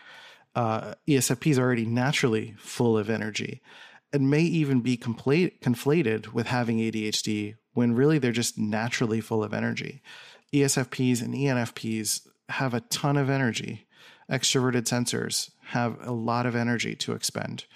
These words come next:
And there are a lot of people who naturally have that. So Molly and I have been talking about it a lot, that, like, the school system, the American sort of, um,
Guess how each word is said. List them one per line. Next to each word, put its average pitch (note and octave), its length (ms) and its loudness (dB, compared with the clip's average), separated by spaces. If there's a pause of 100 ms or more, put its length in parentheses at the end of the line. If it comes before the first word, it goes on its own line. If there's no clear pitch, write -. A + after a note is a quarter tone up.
(460)
And B2+ 120 4
there B2+ 140 4
are C3 40 2
a B2 40 0
lot A#2 160 2
of A#2+ 60 -4
people B2 300 -4
who A#2 140 -4
naturally A#2+ 460 0
have - 280 -4
that. - 240 -6 (360)
So A#2+ 320 2
Molly C3+ 340 4
and C3 60 4
I B2 60 2
have A#2 80 0
been A2 80 -6
talking D#3 340 0
about G#2+ 260 -2
it A2 60 -4
a G#2+ 40 -2
lot, A2 300 -4 (440)
that, B2 180 0
like, A#2+ 220 -2
the B2 100 0
school F3+ 280 2
system, A2+ 400 0
the A2+ 100 0
American A#2 680 0
sort A2+ 260 2
of, A2 180 0
um, A2+ 420 -2